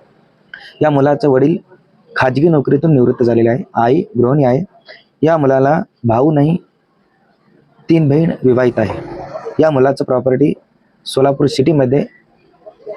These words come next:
दोन मजली इमारत आहे, एकुलता एक मुलगा आहे,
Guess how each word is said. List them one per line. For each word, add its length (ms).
दोन 260
मजली 280
इमारत 340
आहे, 420
एकुलता 300
एक 160
मुलगा 220
आहे, 120